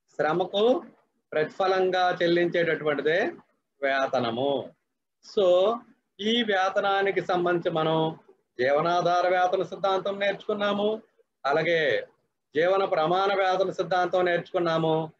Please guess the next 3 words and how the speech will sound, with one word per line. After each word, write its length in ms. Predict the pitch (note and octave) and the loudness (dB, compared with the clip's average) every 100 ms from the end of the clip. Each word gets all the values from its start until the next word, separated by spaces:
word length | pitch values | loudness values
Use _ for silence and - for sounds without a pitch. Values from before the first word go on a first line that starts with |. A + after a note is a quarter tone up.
| _ _ _ - | _ _ _ -2
అలాగే, 680 | C#3+ D#3 D#3 D3+ D3+ D3 C#3+ - _ _ _ - | -2 0 0 0 2 0 -2 -8 _ _ _ -6
ఆ, 60 | C3 C#3 C#3 C#3 C3+ C3 - _ _ _ C#3 | -2 0 0 0 0 -2 -8 _ _ _ -2
జీవన, 320 | E3+ F#3 F#3 | 0 2 2